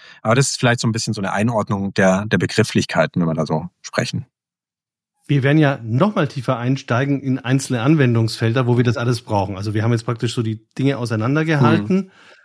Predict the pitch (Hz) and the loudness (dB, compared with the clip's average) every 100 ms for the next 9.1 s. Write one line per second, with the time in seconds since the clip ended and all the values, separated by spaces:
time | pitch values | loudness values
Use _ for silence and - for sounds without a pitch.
0 | _ _ _ _ _ _ 156 147 139 - | _ _ _ _ _ _ 0 2 2 -2
1 | 143 127 - 135 113 101 131 139 117 113 | -2 0 2 0 2 0 0 2 0 0
2 | 117 151 170 165 - 156 127 - 117 123 | -2 2 2 2 -2 -4 -4 -4 -2 0
3 | 147 156 151 147 123 156 147 127 - 139 | 2 0 -2 -4 0 0 0 -2 0 0
4 | 123 117 120 127 117 117 107 139 - 165 | 2 0 0 -2 0 2 2 -2 -2 0
5 | 147 151 139 - 123 139 - 135 139 143 | 0 -2 -4 -2 0 0 0 4 4 2
6 | - 117 113 110 113 - - 85 82 90 | -2 -2 0 -2 -4 -8 -8 -4 0 0
7 | - _ - _ _ _ _ _ _ _ | -2 _ -20 _ _ _ _ _ _ _
8 | _ 120 110 120 123 120 113 113 - 107 | _ -4 -2 0 2 2 2 0 -2 -6
9 | 113 | -6